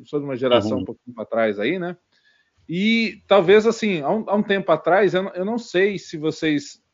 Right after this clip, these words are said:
Speaker 1: é, assim como eu, imaginavam que a, a tecnologia fosse avançar tanto em tão pouco tempo. Essa forma dessa unipresença em todo,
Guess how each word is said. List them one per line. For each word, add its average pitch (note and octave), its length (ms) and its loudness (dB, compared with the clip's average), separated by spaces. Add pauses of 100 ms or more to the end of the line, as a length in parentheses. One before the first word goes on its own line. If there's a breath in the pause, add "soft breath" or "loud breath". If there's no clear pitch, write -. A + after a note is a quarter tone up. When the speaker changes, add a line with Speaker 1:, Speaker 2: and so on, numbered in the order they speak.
(180)
Speaker 1:
é, A#2 540 -2 (800)
assim D#3+ 280 -6
como C#3+ 320 -4
eu, D3 220 2
imaginavam D3 720 -2
que F3 180 -8
a, E3 80 -2
a - 520 -16 (100)
tecnologia D#3+ 420 -6
fosse F3 240 -8
avançar D#3 360 -4
tanto G3 380 -4
em G#3 80 -4
tão F#3+ 180 -10
pouco F#3+ 220 -10
tempo. C3 360 -10 (580)
Essa E3 220 0
forma E3+ 340 -2
dessa C#3 320 -2
unipresença C#3 1080 -6
em A#2 120 -8
todo, C#3 200 -8